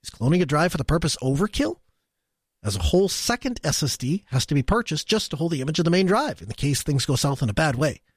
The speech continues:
Should I have more faith in Btrfs snapshots, as those have a pretty high probability of doing their job, and what happened to me should be treated as a fluke? My main concern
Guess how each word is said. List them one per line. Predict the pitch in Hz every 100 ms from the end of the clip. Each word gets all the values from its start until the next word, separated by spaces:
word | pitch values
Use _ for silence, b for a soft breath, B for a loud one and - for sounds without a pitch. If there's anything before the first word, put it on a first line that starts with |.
| _ _ _ _ _
Should | - 95
I |
have | 117
more | 147 180
faith | - 214 226
in | 156
Btrfs | 131 165 180 185 175
snapshots, | - 208 247 - 107 - - - _ _ -
as | 101
those | 165 262 233
have | 233 247
a |
pretty | 190 240 247
high | 160 240 233
probability | - 220 147 175 190 110 107 _ _ _
of | 107
doing | 95 143 160
their | 151
job, | 123 190 143 143 - _ _ -
and | 98
what | 135
happened | 156 220 180
to | 139
me | 170 196 _ _ _ _
should | - 127
be | 139
treated | 175 175 170
as | 175
a |
fluke? | - 254 269 _ _ _ _ _ _ _
My | 139
main | 165 214 311 311
concern | 254 - 113 90